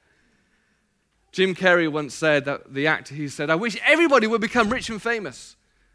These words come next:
so that they would know that it's not enough."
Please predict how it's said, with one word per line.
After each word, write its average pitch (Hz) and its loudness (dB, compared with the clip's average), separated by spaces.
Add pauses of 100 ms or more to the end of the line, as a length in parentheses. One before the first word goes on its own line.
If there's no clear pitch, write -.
(400)
so 240 0
that 240 6
they 233 4
would 220 4
know 220 6 (720)
that 170 0
it's 147 -4
not 151 -6
enough." 120 -14